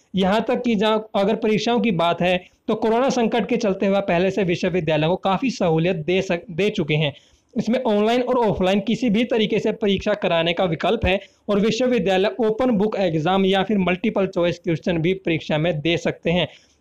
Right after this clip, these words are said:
और ये जो बात यहाँ पर की जा रही है ना ओपन बुक एग्जाम्स की, इसका हाल आपने दिल्ली में देख लिया है। जो दिल्ली में परीक्षाएं अभी कराई गई थी ओपन बुक एग्जाम के तहत ही, उसका बुरा हाल हुआ, वो परीक्षा जो है पूरी तरह से फेल रही है।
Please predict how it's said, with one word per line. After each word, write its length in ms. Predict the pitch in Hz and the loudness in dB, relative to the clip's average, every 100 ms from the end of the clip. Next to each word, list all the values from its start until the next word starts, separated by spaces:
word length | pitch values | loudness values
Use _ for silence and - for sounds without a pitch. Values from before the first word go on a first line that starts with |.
| 202 | -2
और 100 | 196 | 0
ये 80 | 196 | 2
जो 280 | 220 214 | 2 0
बात 320 | 180 185 214 208 | 0 0 0 2
यहाँ 160 | 196 | 0
पर 140 | 208 202 | 0 -2
की 200 | 208 208 | 0 2
जा 120 | 196 | 2
रही 100 | 185 | 2
है 60 | |
ना 80 | 247 | 0
ओपन 320 | 247 220 247 | 0 -2 0
बुक 200 | 220 202 | 0 0
एग्जाम्स 500 | 214 160 147 180 185 | 0 -2 0 0 0
की, 260 | - 185 - _ _ 208 | 0 -2 -2 _ _ -8
इसका 260 | - 262 | -4 0
हाल 220 | 208 190 196 | 0 2 2
आपने 260 | 190 208 | 0 0
दिल्ली 240 | 180 165 175 | 0 0 0
में 100 | 165 | 0
देख 180 | 165 | 0
लिया 260 | 151 156 151 | 0 0 0
है। 100 | 151 | 0
जो 100 | 170 | -2
दिल्ली 280 | 160 175 190 | -2 0 -2
में 80 | 196 | 0
परीक्षाएं 360 | 175 160 180 | -2 -2 -2
अभी 140 | 160 180 | -2 -2
कराई 300 | 156 156 160 | 0 0 0
गई 100 | 156 | -4
थी 140 | 220 | -6
ओपन 300 | 196 - 185 | -8 -4 -2
बुक 180 | 165 170 | -2 -2
एग्जाम 360 | 151 147 156 | -2 -2 -4
के 120 | 151 170 | -4 -2
तहत 260 | 147 160 190 | -2 0 0
ही, 180 | 202 208 - _ | 0 -2 -14 _
उसका 220 | 196 - | -4 -2
बुरा 280 | 180 165 180 | -2 0 2
हाल 260 | 170 175 180 | 2 2 2
हुआ, 100 | 180 | 2
वो 80 | 190 | 0
परीक्षा 340 | - - 190 | -2 -2 -2
जो 140 | 165 | 0
है 60 | 170 | -2
पूरी 260 | 170 170 175 | -2 -2 -2
तरह 200 | 160 151 | -2 -2
से 120 | 170 | -4
फेल 320 | - 156 151 | -2 0 2
रही 180 | 151 156 | 2 2
है। 180 | 151 | 0